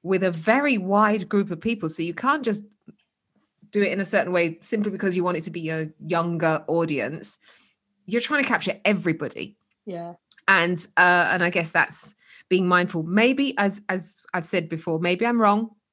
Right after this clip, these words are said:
Speaker 1: you know, as, as, and as you said, maybe it's because our demographic's a bit,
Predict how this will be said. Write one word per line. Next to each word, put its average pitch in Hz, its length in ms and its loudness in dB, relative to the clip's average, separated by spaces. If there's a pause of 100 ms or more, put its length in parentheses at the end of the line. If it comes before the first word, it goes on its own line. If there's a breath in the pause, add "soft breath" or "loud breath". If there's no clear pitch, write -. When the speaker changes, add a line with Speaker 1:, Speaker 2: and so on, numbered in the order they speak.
(120)
Speaker 1:
you - 100 -2
know, 170 280 -4
as, 175 200 -2
as, 175 360 -2
and 180 120 2
as 180 160 0
you 226 200 2
said, 185 280 0
maybe 190 280 0
it's 208 80 -8
because 196 400 -2
our 170 260 2
demographic's 165 680 -6
a 185 40 -14
bit, - 220 -8